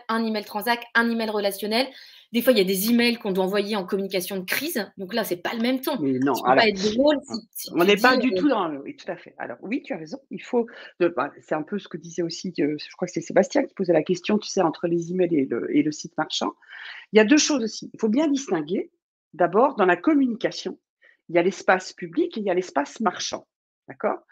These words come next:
Speaker 2: Une communication de crise, une communication institutionnelle, une communication, tu vois, tout ce qui est R S E, par exemple, et cetera,
Speaker 1: Ouais.
Speaker 2: où tu vas parler, tu vois, Yves Rocher qui parle de la fondation. Ça, c'est de l'institutionnel, c'est de l'entreprise, c'est l'espace public. Alors,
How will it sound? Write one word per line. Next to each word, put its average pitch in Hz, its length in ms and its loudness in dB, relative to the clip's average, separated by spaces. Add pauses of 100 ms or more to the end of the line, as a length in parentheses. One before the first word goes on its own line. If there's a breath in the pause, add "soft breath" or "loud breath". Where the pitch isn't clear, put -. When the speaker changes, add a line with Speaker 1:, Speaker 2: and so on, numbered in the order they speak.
(220 loud breath)
Speaker 2:
Une 165 140 -10
communication 277 680 2
de 220 60 0
crise, 302 440 0
une 190 140 -6
communication 196 540 0
institutionnelle, 175 880 0
une 220 120 0
communication, 175 540 -6
tu - 60 -16
vois, 214 80 4
tout 226 140 0
ce - 60 -12
qui 185 100 4
est 170 100 8
R 170 80 0
S 170 260 2
E, 147 200 4
par 147 160 -6
exemple, 147 340 -4
et 143 80 -4
cetera, 156 440 2
Speaker 1:
Ouais. 190 60 -4 (220 loud breath)
Speaker 2:
où 170 60 -4
tu 180 80 0
vas 175 100 8
parler, 175 320 4
tu - 80 -8
vois, 160 80 4
Yves 156 140 -2
Rocher 170 340 0
qui - 80 -20
parle 156 160 -6
de 147 60 -2
la 139 100 2
fondation. 143 580 -2 (380 loud breath)
Ça, 294 160 4
c'est 294 140 0
de 226 60 0
l'institutionnel, 202 920 -2
c'est - 180 -8
de 185 60 -8
l'entreprise, 196 720 -6
c'est - 160 -8
l'espace 175 400 -2
public. - 560 -10 (600 soft breath)
Alors, 165 180 2